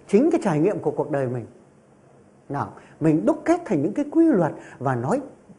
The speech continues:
bằng gì? Bằng cái cảm xúc của chính mình. Cho nên là chúng ta thấy là cái chất trữ tình rất đậm. Chất trữ tình rất đậm. À, thí dụ tác giả viết thế này nhé. À,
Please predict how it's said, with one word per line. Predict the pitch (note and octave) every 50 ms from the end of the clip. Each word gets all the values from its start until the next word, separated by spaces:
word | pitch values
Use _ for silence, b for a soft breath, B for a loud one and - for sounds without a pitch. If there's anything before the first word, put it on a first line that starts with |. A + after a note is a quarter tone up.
| _ _
bằng | F#3+ F3 F3 F3 D#3+
gì? | - D3+ C#3 D#3 G#3
Bằng | - G3+ D3 A2
cái | G#2+ G3 -
cảm | D#3 B2 G#2 G#2
xúc | - A#3+ A#3+ -
của | - - -
chính | C#3+ F3+ G#3
mình. | D3+ A2 G#2 - - - - _ - _ _ _ _ _ _ _ _ _ _ _ _ _ _ _ _ _ _ _ _ _ _ _ _
Cho | - G3 G3+
nên | G#3 G3 F#3+ G3+ G3+
là | E3+ C#3+ - -
chúng | F3+ G3+
ta | G#3 G3
thấy | F#3+ - D#3+ F#3
là | G3 -
cái | - F3+ F3+
chất | C4 B3+ C4 -
trữ | G#3+
tình | G#3 G#3+ D#3 A#2+ A2
rất | A2 G3 - -
đậm. | C#3 B2+ - - - - - _ _ _ _ _ _ _ _ _ _ _ _ _ _ _ _ -
Chất | G#3 G3+ G3+
trữ | G3+ G3
tình | - E3+ B2+ A2+
rất | A2+ - D#3
đậm. | C3+ A#2+ - - - - _ _ _ _ _ _ _ _ _ _ _ _ b b b b b b b b
À, | D#3+ D#3 C#3+
thí | - - G3+
dụ | G3 A3+ G#3
tác | - G#3+ A3 G3+
giả | E3+ B2 - -
viết | A3 A#3 A#3
thế | A#3+
này | G#3+ F#3+ C#3 B2+
nhé. | C#3+ F#3 G#3+ - - - - _ _ _
À, | - D3 C3+ A2